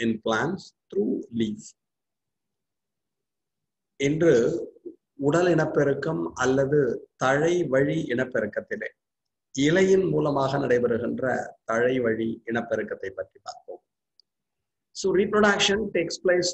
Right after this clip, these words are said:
through leaf. இனப்பெருக்கமானது இலைகளின் மூலமாக நடைபெறுகிறது. அதுக்கு எக்ஸாம்பிள் இந்த bryophyllum-னு ஒரு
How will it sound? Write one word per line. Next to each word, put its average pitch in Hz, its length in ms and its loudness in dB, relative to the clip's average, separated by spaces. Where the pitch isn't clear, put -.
through 165 200 2
leaf. 127 180 -2
இனப்பெருக்கமானது 143 960 0
இலைகளின் 160 560 0
மூலமாக 110 480 -2
நடைபெறுகிறது. - 680 -8
அதுக்கு 175 300 0
எக்ஸாம்பிள் 196 520 -2
இந்த 117 120 0
bryophyllum-னு 123 920 0
ஒரு - 80 -10